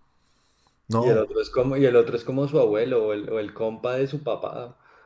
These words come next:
Speaker 1: Eso
Speaker 2: Sí.
Speaker 1: es toda una familia, es
Speaker 2: Sí,
Speaker 1: toda una
Speaker 2: es una
Speaker 1: familia.
Speaker 2: familia.
Speaker 1: Y chévere, y, y bueno, voy a hablar de lo, cuando llegan a esa última pelea. Estos manes gigantes, ¿de dónde los sacarán, güey?
Speaker 2: Uf.
Speaker 1: ¿Qué manes tan grandes, weón?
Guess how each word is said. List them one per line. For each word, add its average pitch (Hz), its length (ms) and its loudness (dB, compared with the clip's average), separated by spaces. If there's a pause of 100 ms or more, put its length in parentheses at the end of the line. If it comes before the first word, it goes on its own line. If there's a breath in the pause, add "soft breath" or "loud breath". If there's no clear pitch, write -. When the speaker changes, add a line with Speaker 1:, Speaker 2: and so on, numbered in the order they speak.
(300 loud breath)
Speaker 1:
Eso 123 240 -2
Speaker 2:
Sí. 107 100 -4
Speaker 1:
es 113 140 0
toda 135 160 0
una 170 160 -4
familia, 175 440 0 (280)
es 110 100 -8
Speaker 2:
Sí, - 20 -14
Speaker 1:
toda 147 180 2
una 185 100 0
Speaker 2:
es 165 80 -4
una 165 120 -4
Speaker 1:
familia. 269 120 -4
Speaker 2:
familia. 156 300 0 (840 loud breath)
Speaker 1:
Y - 100 -8
chévere, 139 380 0
y, 110 400 -4
y 117 140 0
bueno, 113 300 4 (120)
voy 101 160 -4
a 104 60 -2
hablar 113 300 -4
de 107 160 -4
lo, 110 260 -4
cuando 107 260 -2
llegan 95 300 -6
a 113 60 0
esa 110 140 0
última 110 300 -2
pelea. 95 320 -6 (640 soft breath)
Estos 120 320 -2
manes 127 260 2
gigantes, 113 420 0
¿de 123 80 4
dónde 107 200 0
los 110 140 0
sacarán, 104 440 -2
güey? 101 140 -8 (320 soft breath)
Speaker 2:
Uf. 147 460 -14 (560)
Speaker 1:
¿Qué 117 140 0
manes 113 260 -2
tan 156 140 4
grandes, 135 480 2
weón? 98 340 -6